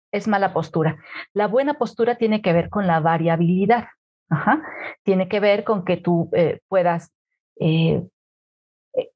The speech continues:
tener estable, estabilizados, eh, ciertas partes del cuerpo, como es la cintura pélvica y la cintura escapular, ¿no? La cintura pélvica, pues, es todo lo que sería la cadera,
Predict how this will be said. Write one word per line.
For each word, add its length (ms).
tener 280
estable, 560
estabilizados, 1040
eh, 300
ciertas 640
partes 420
del 140
cuerpo, 340
como 240
es 140
la 180
cintura 520
pélvica 540
y 60
la 100
cintura 360
escapular, 640
¿no? 140
La 140
cintura 280
pélvica, 360
pues, 120
es 120
todo 180
lo 80
que 140
sería 260
la 120
cadera, 420